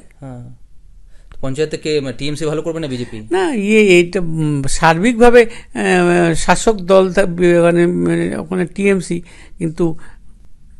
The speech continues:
Speaker 2: সার্বিকভাবে বিজেপির একটা শক্ত সমর্থন লড়াই দেবে।
Speaker 1: শুভেন্দুর নেতৃত্বে কাজ হবে?
Speaker 2: কারোর নেতৃত্বে এরম বলাটা ঠিক নয় এখানে বসে, বা আমি সার্বিকভাবে বলাও ঠিক না।
Speaker 1: হুম।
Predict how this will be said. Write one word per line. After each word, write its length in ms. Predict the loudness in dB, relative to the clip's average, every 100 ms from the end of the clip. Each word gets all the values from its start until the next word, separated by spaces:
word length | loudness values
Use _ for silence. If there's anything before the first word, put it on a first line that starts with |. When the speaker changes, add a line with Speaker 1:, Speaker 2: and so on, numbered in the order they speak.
| -20 -14
Speaker 2:
সার্বিকভাবে 800 | -6 2 2 4 2 8 8 8
বিজেপির 480 | 8 6 6 4 -2
একটা 200 | -4 -4
শক্ত 340 | 0 0 0
সমর্থন 400 | 0 4 2 2
লড়াই 340 | 2 4 4 2
দেবে। 220 | -2 -8 -12 -20 -6 -4 -4 -4 -6
Speaker 1:
শুভেন্দুর 380 | 2 6 8 8
নেতৃত্বে 400 | 6 4 -2 -2
কাজ 200 | -4 -6
হবে? 180 | -6 -10 -14 -20 -20 -20 -20 -20 -20 -20 -20 -20 -18
Speaker 2:
কারোর 360 | -4 2 2 4
নেতৃত্বে 600 | 4 2 0 -12 -2 6
এরম 260 | 8 8 2 -8
বলাটা 440 | -2 4 4 6 2
ঠিক 300 | 2 0 2
নয় 200 | 0 0
এখানে 280 | 2 2 2
বসে, 280 | 0 0
বা 140 | 0 2
আমি 160 | 0
সার্বিকভাবে 500 | 0 0 0 0 0
বলাও 360 | 2 2 2 0
ঠিক 200 | -2 -4
না। 100 | -4
Speaker 1:
হুম। 220 | -6 -12